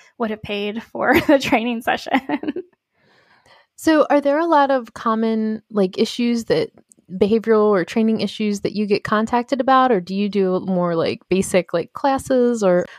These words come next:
Speaker 2: what are you seeing every day?
Speaker 1: Yeah, I think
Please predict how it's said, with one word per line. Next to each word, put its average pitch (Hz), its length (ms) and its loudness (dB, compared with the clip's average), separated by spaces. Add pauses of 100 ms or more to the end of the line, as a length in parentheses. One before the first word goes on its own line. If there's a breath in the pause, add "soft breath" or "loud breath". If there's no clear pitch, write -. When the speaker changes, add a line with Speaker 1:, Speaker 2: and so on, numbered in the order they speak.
(120 loud breath)
Speaker 2:
what 202 140 0
are 226 40 2
you 196 300 0
seeing 165 400 -4
every - 220 -2
day? - 320 -6 (440 soft breath)
Speaker 1:
Yeah, 277 640 2
I 294 120 0
think 359 600 0